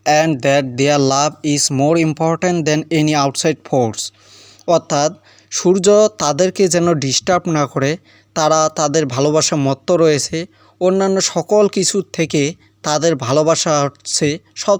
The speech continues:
থেকে গুরুত্বপূর্ণ ইম্পর্ট্যান্ট বিষয়। কবিতাটির রাইম স্কিম হলো, "The rhyme scheme is consistent across all three stanzas and follows an এ বি বি এ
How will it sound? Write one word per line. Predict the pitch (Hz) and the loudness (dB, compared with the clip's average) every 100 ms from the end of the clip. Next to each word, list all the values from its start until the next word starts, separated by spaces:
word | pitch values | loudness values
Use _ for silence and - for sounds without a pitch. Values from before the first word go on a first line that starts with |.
| - | -4
থেকে | 185 180 | -2 -2
গুরুত্বপূর্ণ | 151 131 139 _ 165 139 143 120 107 _ _ | -2 -4 -6 _ -4 -2 -2 -4 -8 _ _
ইম্পর্ট্যান্ট | 160 156 160 143 131 139 131 | -2 -2 0 0 0 -4 -4
বিষয়। | 120 - 127 104 _ _ - - - - _ _ _ _ _ _ | -4 -4 -4 -6 _ _ -20 -20 -20 -20 _ _ _ _ _ _
কবিতাটির | - 180 196 202 196 190 | -2 0 2 2 2 2
রাইম | 160 143 170 185 | 2 2 2 0
স্কিম | - 214 202 | 0 0 2
হলো, | 160 147 175 214 _ _ 165 | 2 2 0 -2 _ _ -2
"The | 143 | 0
rhyme | 139 147 175 185 180 | 2 4 4 2 0
scheme | - - 196 185 - | -2 -2 -4 -2 -2
is | 156 - 175 | -4 -4 -4
consistent | 170 190 185 - 180 175 | -4 -2 -2 0 0 0
across | - 151 143 - 165 175 | -2 -4 -4 0 2 2
all | - - 151 156 156 | 0 0 4 4 2
three | - 185 175 | -2 -2 -2
stanzas | 165 - 175 170 165 165 - | -2 -4 -4 0 2 0 -2
and | 160 156 | -2 -2
follows | 147 - 165 170 175 - - | -4 -2 2 2 0 -6 -6
an | 156 151 151 151 - _ _ _ | -2 0 0 -6 -12 _ _ _
এ | 175 180 | 2 4
বি | 170 185 | 2 0
বি | 160 156 160 | 0 0 2
এ | 160 | 0